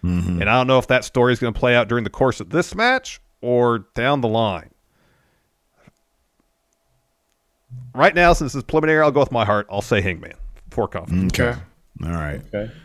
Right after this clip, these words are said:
Speaker 1: But day of, you're gonna be like, "Oh, man." So,
Speaker 2: Whatever
Speaker 1: La-,
Speaker 2: makes
Speaker 1: Lars,
Speaker 2: sense.
Speaker 1: let me ask, because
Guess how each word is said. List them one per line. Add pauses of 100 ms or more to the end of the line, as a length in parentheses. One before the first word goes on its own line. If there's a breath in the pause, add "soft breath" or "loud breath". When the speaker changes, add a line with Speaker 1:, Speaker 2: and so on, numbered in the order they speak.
(160 loud breath)
Speaker 1:
But
day
of,
you're
gonna
be
like,
"Oh,
man."
So,
Speaker 2:
Whatever
Speaker 1:
La-,
Speaker 2:
makes
Speaker 1:
Lars,
Speaker 2:
sense.
Speaker 1:
let
me
ask,
because